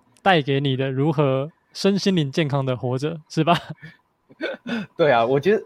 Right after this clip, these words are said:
Speaker 2: 我自己觉得健康的活着还，还蛮重要的啦。<laughs> 因为我自己，我自己尤其是之前在硕班的时候，有接过一些个案，那时候是去，就是主要在做那个生涯咨询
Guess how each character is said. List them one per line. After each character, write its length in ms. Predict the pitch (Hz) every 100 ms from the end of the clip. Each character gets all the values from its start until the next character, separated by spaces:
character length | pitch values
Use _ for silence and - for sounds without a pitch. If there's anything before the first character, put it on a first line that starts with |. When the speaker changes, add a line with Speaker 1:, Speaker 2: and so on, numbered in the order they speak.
| -
Speaker 2:
我 140 | 135 143
自 100 | 247
己 100 | 202
觉 160 | 135
得 380 | 117 117 113 107 - _ _ _ _
健 140 | - 196
康 160 | 196
的 80 | 180
活 220 | - 117
着 180 | 117 117
还， 420 | 104 107 104 110 107 _ _ _ _
还 160 | -
蛮 200 | 131 131
重 220 | 127 160
要 240 | 120 - 143
的 200 | - -
啦。 60 | 113 226
<laughs> 120 | 220
因 120 | -
为 240 | 185 202 190 - - -
我 100 | -
自 140 | 143 214
己， 140 | 202
我 100 | -
自 140 | 151 233
己 140 | 208
尤 120 | 143
其 140 | 143 151
是 280 | - 185 151 - _
之 180 | - 180
前 400 | 175 151 107 110
在 300 | 135 131 113
硕 280 | 113 - 123 -
班 140 | 117 107
的 140 | 101
时 200 | 98 -
候， 380 | 90 110 95 101 _ _ _ _
有 300 | - 107 104 101
接 220 | - 123
过 240 | 113 117
一 80 | 110
些 480 | 104 - 104 101 101
个 220 | - 110
案， 120 | 104 110
那 100 | 135
时 120 | 131
候 120 | 104
是 200 | 101 113
去， 460 | 110 - 117 95 90 _
就 140 | 135
是 80 | 127
主 100 | 123
要 140 | 95 98
在 180 | 110
做 300 | 110 - 110
那 120 | 98 104
个 360 | - 78 67 - _
生 240 | - 123
涯 260 | 120 90 95
咨 220 | - 98
询 180 | -